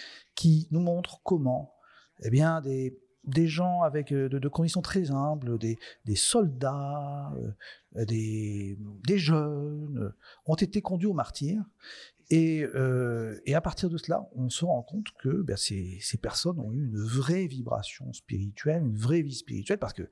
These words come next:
être capable de ne pas renier sa foi dans un contexte extrêmement difficile et hostile, ça manifeste vraiment une foi vécue pleinement par ces, par ces laïcs.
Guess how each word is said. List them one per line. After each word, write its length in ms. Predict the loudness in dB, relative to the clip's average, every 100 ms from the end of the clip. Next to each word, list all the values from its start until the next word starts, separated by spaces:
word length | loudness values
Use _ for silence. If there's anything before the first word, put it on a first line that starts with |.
| -10 -6
être 160 | -2
capable 480 | 0 0 0 -4 -14 -20 -18 0
de 80 | 2
ne 80 | 2
pas 220 | 2 -2
renier 300 | -2 -8 -4
sa 180 | -4 -4
foi 260 | -2 0
dans 240 | 0 -2 -4
un 80 | -8
contexte 460 | -2 0 0 -2
extrêmement 720 | -8 -6 0 2 2 -4 -8
difficile 580 | -12 -10 -6 -6 -2 -4
et 60 | -4
hostile, 420 | -6 0 0 0 -6 -18 -20 -20 _
ça 120 | -6
manifeste 520 | -4 -4 0 -2 0 -4
vraiment 360 | -2 0 0 -2 -20 _ -2
une 120 | -2
foi 380 | 0 2 2 2
vécue 500 | -2 0 0 2 2
pleinement 480 | 2 0 0 0 -2
par 200 | -2 -6
ces, 200 | -4 -6
par 160 | -4 -4
ces 160 | 0
laïcs. 400 | -2 -4 -10 -20